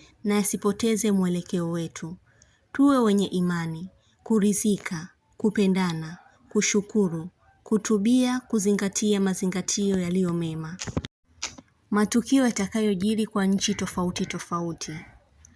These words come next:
Hali ya mafuriko, utekaji, milipuko ya moto,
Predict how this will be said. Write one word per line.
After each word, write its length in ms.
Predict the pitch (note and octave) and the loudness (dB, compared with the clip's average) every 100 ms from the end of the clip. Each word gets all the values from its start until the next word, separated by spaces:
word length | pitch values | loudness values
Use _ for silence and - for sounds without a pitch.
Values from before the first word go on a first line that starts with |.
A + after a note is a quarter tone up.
| - - | -20 -6
Hali 320 | A#3+ B3+ B3 | 0 2 2
ya 60 | |
mafuriko, 800 | G3 F3 - F3+ F3+ E3+ - E3 - - - - - _ | 2 -2 -4 -2 -2 -4 -8 -10 -14 -20 -20 -20 -20 _
utekaji, 840 | G3+ - G3 - F#3 E3+ E3 E3 - _ _ - _ _ | -4 -2 -4 0 -2 -2 -6 -8 -10 _ _ -20 _ _
milipuko 600 | G#3 G#3+ G#3 B3 A#3+ A#3 | 2 4 2 0 0 0
ya 120 | G3+ | 0
moto, 500 | F3 E3+ D#3+ E3+ E3 | 0 -2 -4 -8 -10